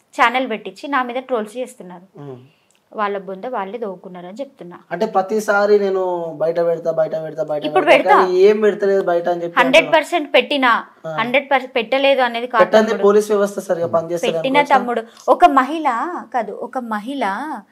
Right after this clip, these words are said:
Speaker 1: ఆ, ఏం, ఏం మాట్లాడుతుందంటే,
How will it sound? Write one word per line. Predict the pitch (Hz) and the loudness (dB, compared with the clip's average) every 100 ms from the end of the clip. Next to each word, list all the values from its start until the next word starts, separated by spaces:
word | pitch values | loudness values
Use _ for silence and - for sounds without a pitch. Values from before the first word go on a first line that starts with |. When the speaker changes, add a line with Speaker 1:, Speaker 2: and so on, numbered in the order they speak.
| _ _ _ _ | _ _ _ _
Speaker 1:
ఆ, | 240 226 220 214 208 202 196 190 190 190 190 196 190 190 _ _ _ _ - - - | -6 -4 -4 -6 -8 -10 -12 -14 -16 -18 -18 -18 -20 _ _ _ _ _ -20 -16 -12
ఏం, | - 226 226 | -8 -8 -8
ఏం | - 233 254 | -8 -6 -4
మాట్లాడుతుందంటే, | 269 254 247 220 196 196 233 294 220 | -6 -8 -10 -8 -8 -8 -8 -8 -8